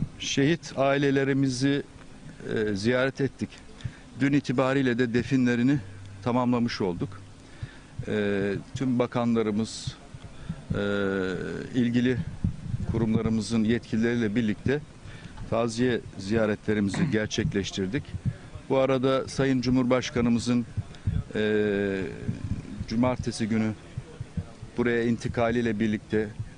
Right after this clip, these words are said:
özellikle şehit ailelerine yapılacak maddi yardımla ilgili bazı talimatları olmuştu biliyorsunuz. Çeşitli kurumlar tarafından üstlenilen.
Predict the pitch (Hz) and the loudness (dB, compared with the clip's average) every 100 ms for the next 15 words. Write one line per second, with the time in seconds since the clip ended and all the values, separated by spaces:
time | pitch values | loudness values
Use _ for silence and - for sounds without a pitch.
0 | - 107 104 117 - 110 117 117 - 107 | -6 -2 0 0 0 0 0 0 2 0
1 | 104 104 107 107 107 101 104 95 101 - | 2 0 2 2 0 0 0 0 -4 -8
2 | - - - 104 113 - 113 110 107 98 | -14 -8 -2 2 0 0 0 2 2 0
3 | 107 104 - 110 101 101 127 - - - | 0 0 0 0 0 0 -2 -4 -10 -12
4 | - - - - - 120 113 123 117 110 | -12 -18 -16 -8 -2 0 0 0 2 4
5 | 110 104 107 104 92 82 - 85 87 90 | 2 2 0 2 2 -2 -4 -6 -2 -2
6 | 85 104 131 - - 104 107 104 98 98 | 0 0 -2 -2 -2 0 -2 -4 -2 0
7 | 98 95 90 90 90 95 92 90 92 - | 0 0 -2 -4 -4 -2 -2 -2 -6 -4
8 | 90 87 123 | -2 0 -2